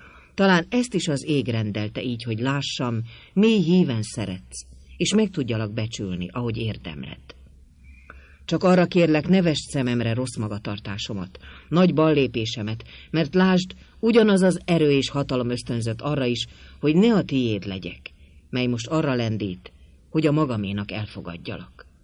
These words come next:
S hogy ez valóban így volt, tekintsd csak a most már boldog Lucindát,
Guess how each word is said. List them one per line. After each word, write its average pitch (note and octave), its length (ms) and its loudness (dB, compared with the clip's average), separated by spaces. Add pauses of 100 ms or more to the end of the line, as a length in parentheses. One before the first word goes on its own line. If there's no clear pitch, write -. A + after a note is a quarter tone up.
(500)
S - 80 -12
hogy D#3+ 140 0
ez E3 140 4
valóban F#3+ 420 6
így C#3 200 0
volt, A#2 340 -4 (520)
tekintsd F#3+ 640 2 (100)
csak B2 400 -6
a D#3+ 100 0
most G3 260 4
már D3+ 240 0
boldog C3+ 340 0
Lucindát, G#2+ 760 -6